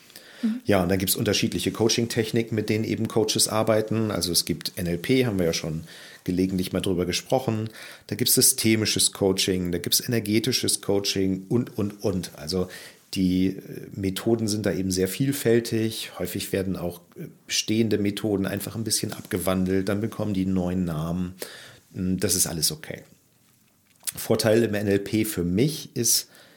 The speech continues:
dass man eben Muster erkennt, egal in welchem Bereich.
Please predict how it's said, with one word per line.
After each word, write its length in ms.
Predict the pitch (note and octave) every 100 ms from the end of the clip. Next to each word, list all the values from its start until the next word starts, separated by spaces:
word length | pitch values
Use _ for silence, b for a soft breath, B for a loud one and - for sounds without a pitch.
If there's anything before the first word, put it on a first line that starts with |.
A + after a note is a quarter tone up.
| B B B
dass 220 | G2 G2+
man 200 | G2 G2+
eben 540 | G#2 F#2+ F#2+ F#2+ - -
Muster 460 | A#2 F#2+ G#2 - A#2
erkennt, 560 | F#2+ F#2 - A2 A2 -
egal 360 | F#2 F#2+ F2+
in 140 | F2+ F2
welchem 300 | F2+ F2+ F2
Bereich. 560 | E2+ E2 D#2+ - -